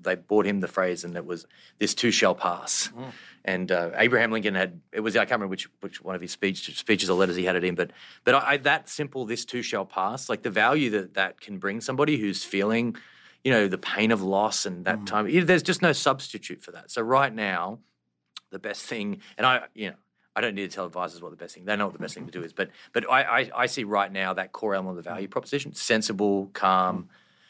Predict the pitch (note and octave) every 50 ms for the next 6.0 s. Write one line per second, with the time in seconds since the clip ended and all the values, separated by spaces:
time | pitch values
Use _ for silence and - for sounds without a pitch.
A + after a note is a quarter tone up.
0 | _ _ - E3+ - G#3 F3+ D#3+ C#3+ B2+ A#2+ A2 A#2 A2 G#2 G2 F#2 - _ _
1 | _ _ _ _ _ _ _ _ _ _ _ _ _ _ - C3+ C3+ C3 A#2+ A2
2 | G#2+ G#2+ - A#2+ A2+ A2 G#2 G2+ G#2+ G#2+ F#2+ A#2+ A2 F#2+ A2 A#2 A2+ G#2 F2+ F2
3 | G2 A2+ - - F#2 D#2+ G2 G2 - B2 A#2+ A2 G#2 F#2 F#2 G2 F#2+ G#2 - -
4 | A#2+ G#2+ F#2+ F2 E2 E2 D#2+ - _ _ - - - _ _ - - - A2+ G2+
5 | F#2+ F#2 F2+ F2 E2+ E2+ _ _ - - G2+ F2+ - - A2+ G#2+ G2 F#2 F#2 F2+